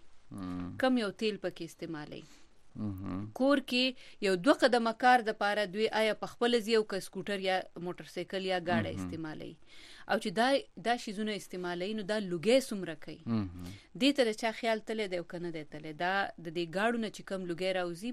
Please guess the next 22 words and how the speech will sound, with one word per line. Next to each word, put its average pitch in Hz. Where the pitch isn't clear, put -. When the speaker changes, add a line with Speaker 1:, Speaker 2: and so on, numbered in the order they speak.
Speaker 2:
په 190
دې 220
کې 185
لډي، 160
Speaker 1:
مهم. 104
Speaker 2:
لډ 117
سیسه -
چې -
ورته 160
وایي. 156
Speaker 1:
مهم. -
Speaker 2:
او 165
دا 202
سیسه، 240
آه، 180
چې 180
کله 226
د 175
ساه 247
په 262
ذریعه 185
باندې 180